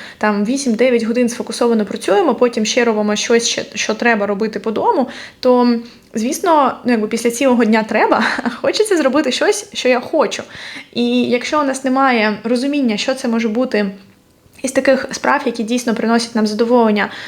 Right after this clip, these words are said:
а, то рука буде тягнутися до того простого, що завжди є в доступі. Серіал,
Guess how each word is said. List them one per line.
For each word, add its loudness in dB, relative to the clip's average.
а, -2
то 2
рука 0
буде 0
тягнутися 0
до 4
того 0
простого, 0
що -2
завжди -4
є 0
в -2
доступі. -2
Серіал, 2